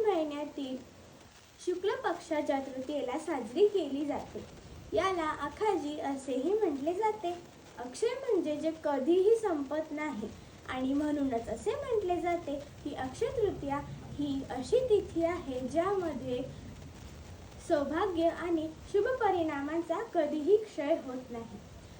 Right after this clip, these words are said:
अक्षय तृतीयेच्या दिवशी आई अन्नपूर्णा आणि लक्ष्मी मातेची पूजा केली जाते.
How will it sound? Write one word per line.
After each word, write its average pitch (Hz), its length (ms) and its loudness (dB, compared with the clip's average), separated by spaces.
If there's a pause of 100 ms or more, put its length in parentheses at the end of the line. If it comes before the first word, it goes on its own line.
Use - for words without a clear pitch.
(160)
अक्षय 233 260 -4
तृतीयेच्या 349 680 2
दिवशी 285 560 0 (200)
आई 254 180 -4
अन्नपूर्णा 330 840 2
आणि 262 540 -4
लक्ष्मी 320 360 0
मातेची 294 800 -4 (280)
पूजा 285 300 0
केली 320 380 2
जाते. 226 420 0